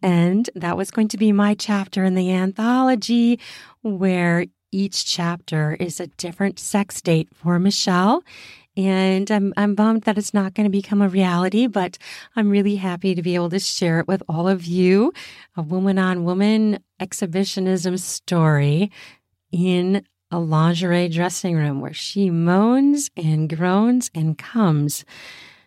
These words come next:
Ah, what a delicious story. I love this story. It's so much fun. And what a great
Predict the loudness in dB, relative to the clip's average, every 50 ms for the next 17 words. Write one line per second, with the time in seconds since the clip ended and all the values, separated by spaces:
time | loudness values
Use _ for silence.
0 | _ _ -2 0 2 2 2 2 2 2 2 2 2 2 2 0 0 -2 -4 -4
1 | -2 -2 -2 -2 -4 -4 -6 -8 -8 -10 -12 -8 -4 0 2 2 4 4 2 2
2 | 0 0 0 -2 0 0 0 2 0 0 -2 -2 -2 -2 -4 -4 -4 -8 -8 -4
3 | -2 -2 0 0 0 0 -2 -2 -2 -6 -8 -6 -2 0 0 2 2 2 2 2
4 | 0 -4 -10 _ _ _ _ _ _ _ -2 2 2 4 4 4 2 2 0 -2
5 | -4 -6 -12 -18 -16 -14 -16 -16 -10 _ -2 0 2 2 2 0 -2 -2 -6 -12
6 | -14 -14 -10 -4 0 2 2 2 2 0